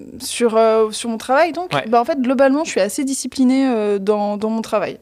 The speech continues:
Speaker 1: Donc,
Speaker 2: Ouais.
Speaker 1: quoi qu'il arrive, c'est marrant parce que j'écoutais le podcast de Werber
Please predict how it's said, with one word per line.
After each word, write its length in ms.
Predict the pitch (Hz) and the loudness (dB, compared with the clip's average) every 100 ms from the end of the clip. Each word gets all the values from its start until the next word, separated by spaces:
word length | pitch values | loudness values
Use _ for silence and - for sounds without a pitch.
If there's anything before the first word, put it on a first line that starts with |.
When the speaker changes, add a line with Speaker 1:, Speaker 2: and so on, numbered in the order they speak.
| _ | _
Speaker 1:
Donc, 160 | 208 | -6
Speaker 2:
Ouais. 100 | 127 | -6
Speaker 1:
quoi 140 | 214 226 | -2 -4
qu'il 220 | - 226 | -4 -4
arrive, 340 | 208 233 302 294 - - - - | -2 -2 -4 -8 -20 -20 -20 -6
c'est 120 | 262 | 2
marrant 220 | 226 226 254 | 4 4 2
parce 140 | 220 | -4
que 80 | 220 | -4
j'écoutais 360 | 202 196 214 233 | -6 -6 -6 -2
le 240 | 196 196 | -2 -4
podcast 360 | 196 - 208 196 | -10 -6 -6 -6
de 60 | |
Werber 360 | 190 190 214 | -6 -4 -2